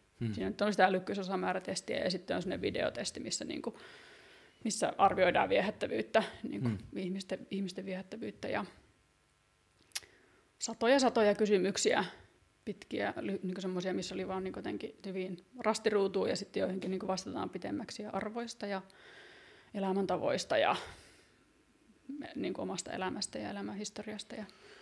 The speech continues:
Speaker 1: Tiedätkö, miten se valintaprosessi menee? <clears throat> Meneekö se niin, että löydettiin hyvä pari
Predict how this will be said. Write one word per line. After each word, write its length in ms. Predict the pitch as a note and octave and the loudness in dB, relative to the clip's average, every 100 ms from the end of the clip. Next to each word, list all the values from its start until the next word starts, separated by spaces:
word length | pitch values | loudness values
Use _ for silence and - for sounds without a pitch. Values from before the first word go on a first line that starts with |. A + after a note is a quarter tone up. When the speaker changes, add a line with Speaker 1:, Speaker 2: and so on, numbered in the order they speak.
| - - _ _ _ _ _ | -20 -20 _ _ _ _ _
Speaker 1:
Tiedätkö, 320 | D#3 D#3 D3+ D#3 | 6 8 8 6
miten 260 | D#3 D3 | 6 8
se 120 | C3+ | 10
valintaprosessi 1160 | D3 D3+ D3 C#3 B2+ A#2 A#2 - A#2+ A#2 A#2+ - | 12 12 10 6 4 4 2 4 4 4 2 4
menee? 540 | A#2+ B2 B2 A#2+ A#2 - - | 4 6 6 4 0 6 10
<clears throat> 180 | - C#3+ | 12 10
Meneekö 360 | C#3 C3+ C3 A#2+ | 10 12 10 10
se 100 | C3 | 10
niin, 240 | C#3 C#3+ | 10 10
että 220 | A#2+ A#2+ | 8 8
löydettiin 520 | A#2+ A#2+ A#2+ - A#2 A#2+ | 10 10 8 4 4 6
hyvä 240 | B2 G#2+ | 8 10
pari 480 | - C#3+ B2 A#2 | 12 12 12 6